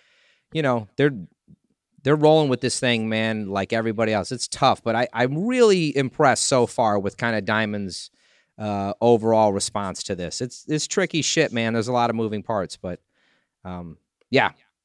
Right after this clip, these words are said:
Yeah, I, y-, you know, <laughs> in a, in a long, long relationship with this company, I think, um, they're showing,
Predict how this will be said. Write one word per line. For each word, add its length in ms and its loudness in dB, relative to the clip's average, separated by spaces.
Yeah, 120 -4
I, 140 0
y-, 220 -6
you 200 -4
know, 180 0
<laughs> 40 -6
in 380 2
a, 100 -2
in 100 0
a 60 2
long, 440 4
long 260 4
relationship 520 0
with 80 -10
this 140 0
company, 420 -4
I 60 2
think, 300 -6
um, 200 -4
they're 100 0
showing, 560 0